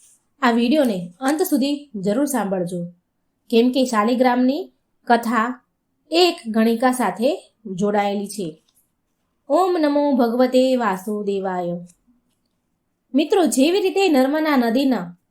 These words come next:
હર એક પથ્થરને ભગવાન શિવનું રૂપ માનીને નર્મદેશ્વર કહેવામાં આવે છે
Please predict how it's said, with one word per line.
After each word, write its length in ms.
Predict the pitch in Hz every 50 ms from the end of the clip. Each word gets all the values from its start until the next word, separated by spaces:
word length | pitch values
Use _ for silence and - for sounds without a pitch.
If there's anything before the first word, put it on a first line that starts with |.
| _ _ _ _ _ - 262
હર 140 | 330 359
એક 220 | 381 392 381 - -
પથ્થરને 640 | 269 233 - - 269 269 254 247 220 202 208 214 _ _ _ _ _ _ _ _ -
ભગવાન 440 | 254 254 294 349 349 359 370 370
શિવનું 460 | 359 - - 277 277 294 320 359 349 302
રૂપ 280 | 311 208 - - - _ _ _ _ _ _ _ _ _ - 196
માનીને 680 | 220 240 262 285 349 392 381 285 220 190 185 - _ _ _ -
નર્મદેશ્વર 800 | 214 208 233 240 262 285 349 370 311 349 339 330 - 339 339 339
કહેવામાં 640 | 339 - 254 226 214 214 220 214 226 226 214 202
આવે 160 | 214 240 294 302
છે 340 | - 285 240 175 175 -